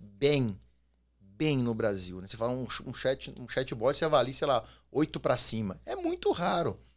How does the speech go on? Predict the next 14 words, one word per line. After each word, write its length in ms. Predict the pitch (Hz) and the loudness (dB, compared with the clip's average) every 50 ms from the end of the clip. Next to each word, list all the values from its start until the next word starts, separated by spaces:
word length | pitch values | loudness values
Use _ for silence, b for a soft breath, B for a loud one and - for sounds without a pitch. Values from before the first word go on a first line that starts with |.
| _ _ _ | _ _ _
Tem 100 | - 139 | -12 -6
pouquíssimos 760 | - - 196 - - - - 190 196 - - - 143 139 123 | -2 -2 -2 -2 -2 -2 -2 0 2 2 2 0 0 -2 -2
no 40 | 127 | 0
Brasil. 440 | 123 123 120 113 107 101 101 95 92 B B B B B B B B _ | 2 2 2 2 2 0 -4 -6 -8 B B B B B B B B _
E 140 | - 135 139 | -4 -4 -4
por 220 | 139 - 262 - | -2 -2 -4 -4
quê? 320 | - - 147 123 107 98 - - - _ _ _ _ _ _ _ _ _ _ _ _ _ _ | -2 0 0 0 0 0 -4 -12 -20 _ _ _ _ _ _ _ _ _ _ _ _ _ _
O 60 | - | 0
chat, 260 | - 233 226 220 226 180 | 2 4 4 4 2 0
transformaram 460 | - 208 196 - - 180 170 202 233 | 2 2 4 4 4 4 4 4 4
o 40 | 214 | 4
chatbot 580 | - 208 - - 190 151 156 180 202 - - | 4 4 4 4 4 6 6 4 4 4 0
numa 180 | 220 220 254 262 | 0 0 0 2
fac. 460 | - - 185 - - - - - | 4 2 2 2 0 -6 -10 -12